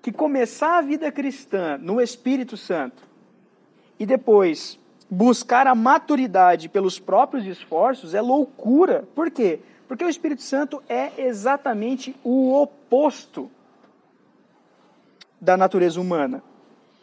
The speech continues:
Começar no espírito e querer amadurecer por conta da própria religiosidade não faz sentido, é oposto. É uma pessoa que quer chegar no Polo Norte,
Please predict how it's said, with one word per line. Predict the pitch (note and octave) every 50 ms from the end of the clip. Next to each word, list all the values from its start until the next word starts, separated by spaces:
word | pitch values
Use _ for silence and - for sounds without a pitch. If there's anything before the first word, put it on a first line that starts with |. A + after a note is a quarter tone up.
| _ _ _ _ _ _ _ _ _ _ _ _ _ _ _ _ _
Começar | - A3+ A3+ A#3+ A#3+ - - - D#4 E4
no | D#4+ D#4+
espírito | C4+ - - - A#3 G#3 F#3 E3+ D#3+ - F3+ E3 -
e | - G3
querer | - A#3+ A3 G#3 A#3 B3 B3 - -
amadurecer | A3+ C4 C#4 C#4 C#4 G#3 B3+ A#3+ B3 A#3+ A#3 - - - G3 F3 D#3 C#3+ D#3+ - _ _ _
por | F#3+ F3+
conta | - G3+ A3+ A#3+ A3+ A#3+
da | A3 G3+ G#3+ G3+
própria | - - A3+ B3+ C4 C4 C4 A3+
religiosidade | A3+ A#3 A#3 A#3+ G#3 B3 B3 G#3+ A#3 A3 F3 D#3+ D#3 D#3 D3 D3 C#3 - C3 B2 - _ _ _ _ _ _ _ _ _ _ _ _ _ _ _ _ _ _ _ _ _ _ _ _ _ _ _ _ _ _ _ _ _ _ -
não | G3+ G#3+ A#3
faz | A3 - A#3 A3 G#3+
sentido, | - A3+ G#3+ G#3+ - - A3 A3 E3 E3 - -
é | F3+ F#3
oposto. | G#3 A3 G#3+ - - A3+ A3+ G#3 G3 - - - C#3 - _ _
É | E3 E3+
uma | F#3 G#3+ A3+
pessoa | A3 A3+ G#3+ - C4 C#4
que | - B3+
quer | - C4 B3+
chegar | - - A#3+ G3+ G3+ A#3+ C#4
no | D4 D4 B3+
Polo | - C4+ C4 C4+ C4
Norte, | A#3 F#3+ F3 E3 D#3+ D#3 - - -